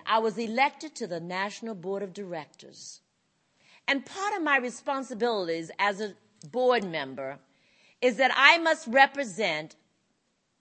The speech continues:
the president at state conventions.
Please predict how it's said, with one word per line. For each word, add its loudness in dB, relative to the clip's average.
the 2
president -2
at 2
state -2
conventions. -6